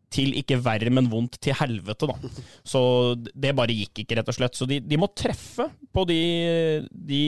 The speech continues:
Speaker 1: eh, penga de har til å disponere. Det er mitt råd, og det er jo et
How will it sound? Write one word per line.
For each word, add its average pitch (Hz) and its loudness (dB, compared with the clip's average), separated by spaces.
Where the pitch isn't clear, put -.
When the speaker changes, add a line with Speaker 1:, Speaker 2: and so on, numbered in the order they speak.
Speaker 1:
eh, 147 4
penga 123 2
de 139 4
har 139 4
til 139 0
å 139 4
disponere. 131 0
Det 131 2
er 131 4
mitt 117 0
råd, 101 -4
og 123 -4
det 117 2
er 110 2
jo 107 0
et - -6